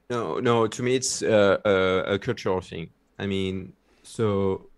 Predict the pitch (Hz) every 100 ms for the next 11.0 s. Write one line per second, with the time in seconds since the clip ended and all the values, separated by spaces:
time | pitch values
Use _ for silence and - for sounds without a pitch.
0 | _ - - _ 110 107 104 107 110 135
1 | 135 107 110 117 110 117 107 107 117 95
2 | 101 98 117 101 92 95 101 107 110 107
3 | 95 - 98 98 98 92 98 _ _ _
4 | _ _ _ _ _ _ _ _ - 135
5 | 120 113 110 110 104 120 104 104 98 95
6 | 95 - - - - _ _ _ - 101
7 | 98 95 98 95 92 - _ _ _ _
8 | _ - 110 104 113 127 127 123 131 -
9 | _ _ _ _ _ - 110 101 95 92
10 | 92 90 - _ 104 101 92 92 87